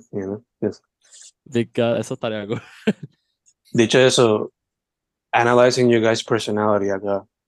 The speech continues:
Speaker 1: from a third person perspective, me encantaría verlos, either you guys, Out of Hand o Fulminator. Eh,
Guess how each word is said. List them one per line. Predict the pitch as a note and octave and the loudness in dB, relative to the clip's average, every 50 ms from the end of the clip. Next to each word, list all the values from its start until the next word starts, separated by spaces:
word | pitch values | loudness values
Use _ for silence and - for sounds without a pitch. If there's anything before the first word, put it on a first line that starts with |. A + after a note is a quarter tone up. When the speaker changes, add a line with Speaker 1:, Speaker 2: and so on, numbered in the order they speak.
| _ _ _ _ _ _ _ _ - | _ _ _ _ _ _ _ _ -8
Speaker 1:
from | B2 G#2+ G2+ | -6 -4 -2
a | G2+ G2 F#2+ G2+ G#2 | -2 -2 -2 -4 -6
third | - - - G#2 F#2+ A2+ - _ _ _ - | -6 -2 -2 -2 -2 -4 -12 _ _ _ -10
person | - - G#2 - A2+ G2+ | -6 -6 -4 -4 -6 -8
perspective, | - - G2+ - - A#2 A2 G#2+ - - G#2 G2 G2 _ _ _ _ _ _ _ _ _ _ _ _ _ _ _ _ _ _ - - _ _ _ _ - | -8 -8 -10 -6 -4 -4 -4 -4 -4 -8 -8 -8 -10 _ _ _ _ _ _ _ _ _ _ _ _ _ _ _ _ _ _ -20 -20 _ _ _ _ -2
me | A#2 A2+ | 0 0
encantaría | G#2+ G#2+ A2 G#2 - A#2 G#2+ G#2 G#2 G2+ | 2 2 0 0 0 0 2 2 2 4
verlos, | G#2 A2 A2 A2+ A2+ A2+ A2+ A2+ A2+ A2+ - - - _ _ _ _ _ _ - | 4 4 4 4 4 4 2 2 0 -2 -6 -14 -16 _ _ _ _ _ _ -4
either | - A#2+ A2+ G#2+ G2+ | -2 0 0 2 0
you | F#2+ F#2+ G#2+ A#2+ B2+ | 0 0 0 0 2
guys, | B2+ B2 B2 B2 B2 A#2+ - - - - | 2 0 0 0 -2 -4 -8 -10 -8 -4
Out | B2 A#2 G#2+ | -2 -2 -2
of | G#2 G2 G#2 | -2 -4 -6
Hand | G#2 G#2 G#2+ A#2+ - | -8 -8 -8 -8 -8
o | A2+ G#2+ | -10 -10
Fulminator. | - A2+ G#2 G2+ G2 G2 F#2+ G2 G#2 G#2 G2+ - G2+ F#2+ - _ _ _ _ _ _ _ _ _ _ _ _ _ _ _ _ _ _ _ | -8 -6 -6 -6 -6 -6 -6 -4 -4 -6 -6 -8 -12 -12 -12 _ _ _ _ _ _ _ _ _ _ _ _ _ _ _ _ _ _ _
Eh, | - A#2+ G#2 G2+ G2 F#2+ F#2+ F2+ F2+ | -2 0 0 2 2 0 -2 -4 -6